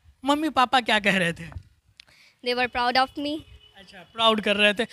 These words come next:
Speaker 1: आगे आजकल जो है, अ, बच्चियाँ जो हैं अब किसी बच्चों से, ये भेदभाव धीरे-धीरे जो है ख़त्म होता जा रहा है।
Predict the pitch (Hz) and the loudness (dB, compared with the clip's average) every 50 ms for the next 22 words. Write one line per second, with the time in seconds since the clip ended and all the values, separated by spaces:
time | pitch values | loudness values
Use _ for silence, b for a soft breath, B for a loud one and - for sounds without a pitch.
0 | B B - - - 262 269 285 294 370 381 381 - - 262 269 302 277 - - | B B -2 2 6 6 6 6 4 2 2 2 4 4 4 4 4 2 -2 -2
1 | 349 349 - 311 294 - 302 302 330 349 B B B B B _ - 240 247 226 | 0 0 0 0 -2 -2 2 2 2 2 B B B B B _ -2 -2 -2 0
2 | 202 254 247 - - 269 311 320 320 330 254 311 294 247 294 294 302 285 254 220 | 2 0 0 0 0 2 6 6 6 6 4 0 0 0 2 2 2 2 0 0
3 | 240 - - 269 - 302 294 226 254 202 - - 311 311 - 311 311 294 B B | -2 -6 -8 -6 -4 -4 -4 -4 -4 -4 -4 -4 -4 -2 -2 -2 -2 -4 B B
4 | B B - 285 320 302 233 269 311 320 302 294 262 285 311 311 240 269 277 302 | B B 0 0 2 2 4 4 4 4 4 6 6 6 6 6 4 0 0 0
5 | 311 254 285 277 294 247 269 247 233 277 269 - - 269 - 247 233 226 240 202 | -2 -2 -2 -2 -2 -2 -2 -2 -2 -2 -2 -2 -4 -6 -4 -6 -6 -6 -4 0
6 | 247 233 220 214 208 208 202 208 202 208 214 | 0 2 4 6 6 6 6 6 4 4 2